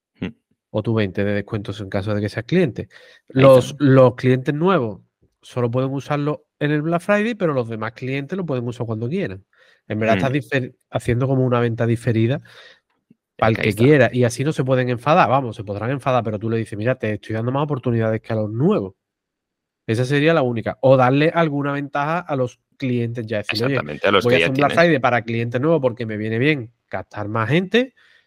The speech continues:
Speaker 2: pero a vosotros lo que voy a hacer es que en un siguiente pedido te voy a no sé qué, ¿vale? O te voy a dar un cinco por ciento de descuento". Y entonces así la gente no se enfadaría. ¿Qué pasa? Que explicar esto en una web es prácticamente imposible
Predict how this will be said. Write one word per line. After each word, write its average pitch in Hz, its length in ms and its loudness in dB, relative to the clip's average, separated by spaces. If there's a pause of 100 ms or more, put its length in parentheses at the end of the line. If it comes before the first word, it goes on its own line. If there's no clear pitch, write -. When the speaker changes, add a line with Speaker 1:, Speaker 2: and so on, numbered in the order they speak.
(220)
Speaker 2:
pero 139 540 4
a 131 100 -2
vosotros 120 480 -4
lo 135 100 -2
que 131 80 -2
voy 135 60 -2
a - 20 -4
hacer 165 200 -4
es 180 80 -6
que 170 120 -4
en 156 100 -4
un 123 100 -6
siguiente 120 360 -6
pedido 151 380 0
te 143 100 -2
voy 120 200 0
a 120 100 0
no 117 120 -6
sé 110 160 -10
qué, 90 180 -8
¿vale? 104 180 -6
O 113 60 -2
te 110 80 -4
voy 104 60 -2
a 107 40 -2
dar 113 40 -4
un 120 80 -6
cinco 123 180 -4
por 117 100 -4
ciento 117 240 2
de 113 60 4
descuento". - 380 -14 (420)
Y 104 80 2
entonces 101 280 0
así 113 140 2
la 113 120 4
gente 135 180 0
no 123 80 0
se 113 120 -6
enfadaría. 98 560 -4 (520)
¿Qué 143 120 4
pasa? 101 380 0 (2000)
Que 135 120 6
explicar 123 500 4
esto 123 280 0
en 110 80 0
una 127 160 2
web 131 360 2
es 127 100 -4
prácticamente 120 840 -4
imposible 107 800 -8